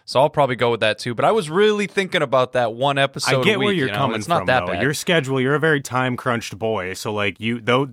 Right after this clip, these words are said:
Speaker 2: those
Speaker 1: Yeah. <laughs>
Speaker 2: two, those two minutes for E Ds and E-, uh, O Ps, those are valuable minutes to you.
Speaker 1: Exactly. I, I, I have to get my episodes done.
Speaker 2: <laughs>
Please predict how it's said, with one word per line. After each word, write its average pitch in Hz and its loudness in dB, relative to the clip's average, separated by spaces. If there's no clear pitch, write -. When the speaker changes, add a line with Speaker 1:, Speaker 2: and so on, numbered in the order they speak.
Speaker 2:
those 143 4
Speaker 1:
Yeah. 127 2
<laughs> - -6
Speaker 2:
two, 190 2
those 175 2
two 226 4
minutes 208 0
for 151 -4
E 170 -4
Ds 170 -2
and 143 -4
E-, 151 -6
uh, 123 -2
O 147 -2
Ps, 156 -2
those 180 0
are 233 4
valuable 139 2
minutes 147 0
to 113 -10
you. 95 -8
Speaker 1:
Exactly. 135 0
I, 120 -2
I, 127 -2
I - 0
have 143 -2
to 139 -6
get 139 0
my 123 0
episodes 139 -2
done. 143 2
Speaker 2:
<laughs> - 0